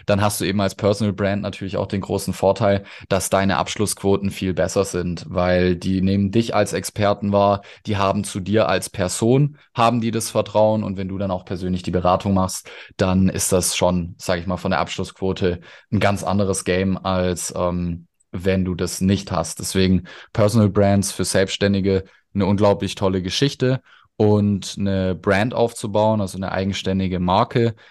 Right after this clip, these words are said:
das ist dann von Vorteil, wenn du dieses Vertrauen, was die Kunden haben,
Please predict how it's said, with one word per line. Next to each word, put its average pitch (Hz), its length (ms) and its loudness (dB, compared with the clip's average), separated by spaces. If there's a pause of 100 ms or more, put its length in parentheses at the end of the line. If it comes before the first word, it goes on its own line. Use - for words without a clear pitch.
(220)
das 98 200 0
ist - 120 -4
dann 98 160 2
von 104 220 0
Vorteil, 101 640 2
wenn 98 340 -2
du 95 240 -2
dieses 95 520 -4
Vertrauen, 95 580 2
was 101 160 0
die 98 120 -8
Kunden 95 500 -4
haben, 110 480 2